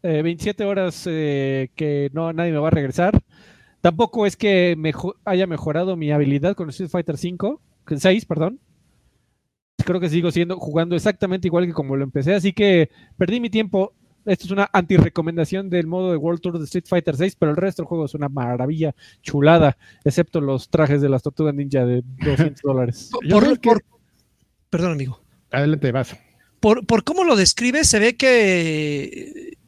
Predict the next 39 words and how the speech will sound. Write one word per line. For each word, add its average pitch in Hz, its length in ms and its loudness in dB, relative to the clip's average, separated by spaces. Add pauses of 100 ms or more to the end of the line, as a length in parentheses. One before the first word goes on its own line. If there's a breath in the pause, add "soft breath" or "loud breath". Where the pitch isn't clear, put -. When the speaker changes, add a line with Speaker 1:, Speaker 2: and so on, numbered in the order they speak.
(360)
Speaker 2:
en 180 200 -2
más 226 200 2
de 254 60 0
una 247 140 0
ocasión 208 560 -2
lo, 156 420 0
lo 170 120 0
alargaron 175 460 -2
innecesariamente, 160 1120 -4
¿no? 220 200 -12 (380 soft breath)
Speaker 1:
Sí, 285 580 8
y 240 100 4
mira, 233 400 4 (1160)
creo 240 240 6
que 302 120 0
se 226 80 4
están 214 300 0
tra-, 220 220 2
se - 160 2
estaban 220 360 2
tratando 190 440 0
de 160 40 -2
sacar 151 300 2
la 175 80 4
espinita 156 440 -2
de 147 80 2
Street 151 220 -4
Fighter 147 320 -2
cinco, 151 340 -2
que 147 120 -4
salió 143 300 2
de 143 80 2
plano 147 280 0
sin 180 220 -4
contenido 143 480 -4
y 135 40 -2
fueron 165 480 -2
duramente 190 600 4
criticados. - 760 0